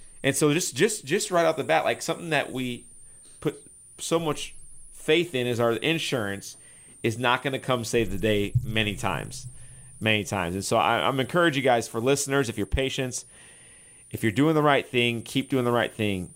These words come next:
Keep focusing on your mindset. Keep getting your spine adjusted.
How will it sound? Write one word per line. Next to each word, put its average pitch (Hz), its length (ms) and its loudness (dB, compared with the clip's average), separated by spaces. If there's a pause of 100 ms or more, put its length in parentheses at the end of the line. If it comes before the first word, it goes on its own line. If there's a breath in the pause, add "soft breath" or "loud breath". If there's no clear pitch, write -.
Keep 147 460 -2
focusing 123 420 -2
on 117 60 0
your 107 120 0
mindset. 104 640 0 (540 loud breath)
Keep 147 400 0
getting 135 220 0
your 120 120 2
spine 107 340 0
adjusted. 98 720 0